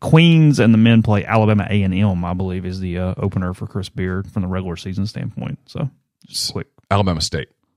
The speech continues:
Speaker 1: Alabama State, not A and M.
Speaker 2: A week
Speaker 1: Okay.
Speaker 2: from, week from today.
Speaker 1: Yeah. I think both games are the same day. One's earlier in the day and the men are at night.
Speaker 2: The women play the school game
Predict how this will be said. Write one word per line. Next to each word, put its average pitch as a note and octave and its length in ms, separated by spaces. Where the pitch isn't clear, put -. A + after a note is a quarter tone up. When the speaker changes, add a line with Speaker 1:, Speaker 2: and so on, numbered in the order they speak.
Speaker 1:
Alabama G#2 200
State, - 460
not F#2+ 140
A F2+ 40
and F2 160
M. - 140
Speaker 2:
A F2+ 40
week F2+ 160
Speaker 1:
Okay. A2 80
Speaker 2:
from, E2 360
week G#2 160
from F2 120
today. D#2 280
Speaker 1:
Yeah. G2 200
I B2+ 80
think F#3+ 180
both D#3 180
games C3+ 280
are A#2+ 40
the G#2+ 60
same G#2+ 300
day. G2 160
One's G#2+ 260
earlier G#2+ 240
in G2 80
the G2 60
day G2+ 180
and F#2+ 80
the F#2+ 60
men F#2+ 180
are F2 80
at - 80
night. - 280
Speaker 2:
The D#2 180
women A2+ 280
play F#2 260
the D#2 140
school F#2 320
game C#2+ 380